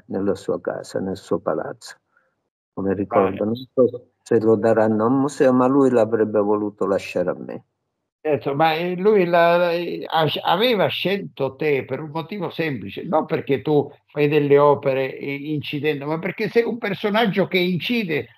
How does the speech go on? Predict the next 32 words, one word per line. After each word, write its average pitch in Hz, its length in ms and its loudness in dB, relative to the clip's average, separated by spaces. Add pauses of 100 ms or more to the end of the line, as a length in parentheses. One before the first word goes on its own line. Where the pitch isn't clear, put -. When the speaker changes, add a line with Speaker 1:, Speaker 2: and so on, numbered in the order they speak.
Speaker 2:
sulla 165 360 -2
vita 170 320 0
pubblica, 131 640 -4 (220)
che 175 100 -2
incide 180 480 0
sulla 175 300 0
vita 185 460 2 (440)
artistica, 135 880 -2
che 180 120 0
incide 208 420 -2
sulla 185 260 2
vita 190 560 0
eoliana 185 840 4
anche, 131 360 -4
oltre 151 400 -2
che 151 140 -4
ligure 160 720 2
e, 147 460 2
e 170 80 0
anche, 151 460 0
e 156 180 0
anche 165 340 0
svizzera, 127 560 -8 (280)
nei 165 280 -2
tuoi 170 260 -2
due 180 240 2
modi 165 460 2
preferiti 139 680 -2
di 151 120 -4
vita, 147 460 -4
che 143 160 -8
sono 139 640 -2